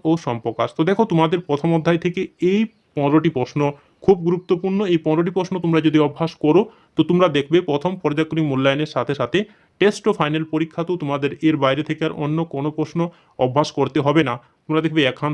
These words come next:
থেকেই হুবহু কমন পেয়ে যাবে। তারপরে দেখো, দ্বিতীয় অধ্যায় সংস্কার, বৈশিষ্ট্য ও পর্যালোচনা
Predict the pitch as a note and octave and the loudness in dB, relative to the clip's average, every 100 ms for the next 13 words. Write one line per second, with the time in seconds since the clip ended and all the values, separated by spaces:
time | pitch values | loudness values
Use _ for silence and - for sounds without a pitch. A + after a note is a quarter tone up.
0 | C#3 C3+ F3 D3+ A#2+ B2+ B2+ C#3 D#3 G3+ | -4 -2 -2 -2 -4 -4 -4 -2 -2 -4
1 | _ B2+ A2 G#2+ A2 B2+ _ _ _ _ | _ -2 0 0 -4 -10 _ _ _ _
2 | _ _ _ _ _ D#3+ D#3+ G#3 A3+ A3 | _ _ _ _ _ -2 0 0 0 0
3 | F3 E3+ G3 E3+ D#3+ G#3+ - D3+ - F#3 | 0 2 4 4 2 0 0 -2 0 -2
4 | D#3+ D3+ D3+ E3 G3 F#3 C#3+ C#3 D#3 D#3 | 0 0 0 -4 -4 -2 0 2 0 0
5 | E3+ | -2